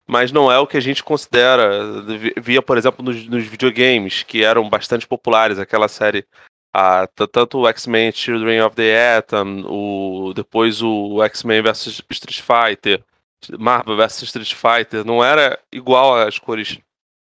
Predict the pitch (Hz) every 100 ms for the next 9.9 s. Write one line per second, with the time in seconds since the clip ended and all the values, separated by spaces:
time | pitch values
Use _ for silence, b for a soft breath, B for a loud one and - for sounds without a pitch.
0 | _ _ _ 127 117 117 110 117 - B
1 | B 120 117 - 117 113 117 113 120 107
2 | 87 - 165 - 120 - - - 147 135
3 | 117 _ b b _ 165 156 123 - 131
4 | 127 - - 143 156 135 131 156 - _
5 | b _ - 135 - 165 120 131 - 143
6 | 139 - 160 147 147 143 139 98 135 165
7 | - 151 135 113 139 147 160 131 127 127
8 | - 165 180 185 190 185 B B B 156
9 | 151 170 - - 175 170 202 208 208